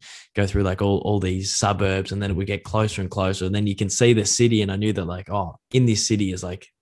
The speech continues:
the D's and the D's players, and this is the Melbourne city. So I've always, like, loved the city, like, going over the West Gate or going on the train. I've loved the city. So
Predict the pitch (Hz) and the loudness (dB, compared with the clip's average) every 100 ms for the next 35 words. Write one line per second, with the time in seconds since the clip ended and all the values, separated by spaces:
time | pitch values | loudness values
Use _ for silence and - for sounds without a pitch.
0 | - 90 95 95 139 143 - 101 95 - | -10 -6 -2 0 0 0 -4 -2 -2 -4
1 | 90 92 95 101 - 101 135 151 110 110 | -6 -2 -2 -4 -2 2 4 4 2 2
2 | 98 92 - - 92 95 95 95 95 98 | 0 -6 -10 -10 -6 -4 -4 -4 -4 0
3 | 139 156 117 113 165 165 127 104 104 101 | 2 4 4 6 6 6 2 2 0 -2
4 | 98 - 107 135 98 117 113 107 101 95 | -6 0 2 4 4 2 2 2 0 -2
5 | 95 - 90 92 95 95 92 - - - | -4 -4 -2 0 0 0 -2 -6 -16 -20
6 | - - 107 95 104 98 82 95 104 98 | -10 0 0 2 2 0 0 0 0 0
7 | 95 92 95 147 160 107 | -4 -2 2 2 2 0